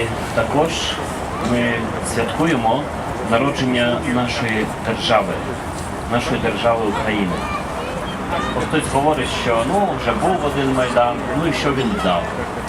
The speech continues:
Ну, були вже різні протести, і що вони дали? Це дуже помилкове, е, бачення,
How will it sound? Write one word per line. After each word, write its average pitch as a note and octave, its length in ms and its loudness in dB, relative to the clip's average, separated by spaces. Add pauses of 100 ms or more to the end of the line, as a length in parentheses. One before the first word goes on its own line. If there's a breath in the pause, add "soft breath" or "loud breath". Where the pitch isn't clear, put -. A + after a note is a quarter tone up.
(360)
Ну, G3+ 80 4
були F#3+ 320 2
вже C#3+ 160 0
різні C3+ 360 2 (100)
протести, B2+ 520 0
і G#2+ 260 0
що D3+ 120 2
вони C#3 300 2
дали? G#2+ 140 2 (1200)
Це C#3 60 -2
дуже F#3 240 2
помилкове, F3 680 4
е, A2+ 220 2 (480)
бачення, C3 600 2